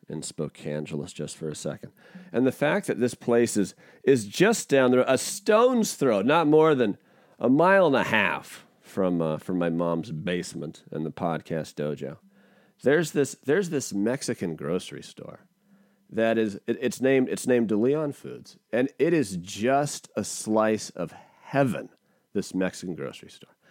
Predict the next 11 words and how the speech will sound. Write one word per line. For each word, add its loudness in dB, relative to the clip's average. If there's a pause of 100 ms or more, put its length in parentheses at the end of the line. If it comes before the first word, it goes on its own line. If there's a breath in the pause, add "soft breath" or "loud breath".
(200 soft breath)
Not 4
only 4
is 2
it -2 (220)
a -6
Mexican 0
grocery -6
store, -18 (400)
it's -4
also 0
a -2